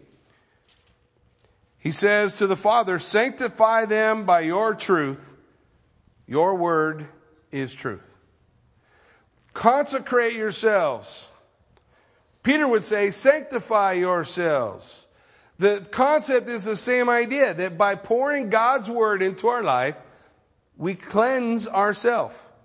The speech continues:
Over and over and over again, God's word declares to us He wants us to be holy. How do we become holy?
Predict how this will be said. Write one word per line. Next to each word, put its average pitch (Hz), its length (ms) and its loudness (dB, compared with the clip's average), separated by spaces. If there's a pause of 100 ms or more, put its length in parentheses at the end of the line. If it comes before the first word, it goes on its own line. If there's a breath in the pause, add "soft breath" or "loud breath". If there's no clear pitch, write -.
(720 soft breath)
Over 277 300 4
and 277 100 0
over 277 220 2
and 262 80 0
over 269 180 2
again, 180 360 -2
God's 208 340 2
word 233 300 2
declares 220 440 0
to 202 60 -4
us 160 80 -4
He 190 120 0
wants 220 340 0
us 226 120 -6
to 233 80 -10
be 226 120 -4
holy. 240 340 0
How 180 200 0
do 226 80 0
we 226 140 -6
become 233 340 -2
holy? 220 340 -2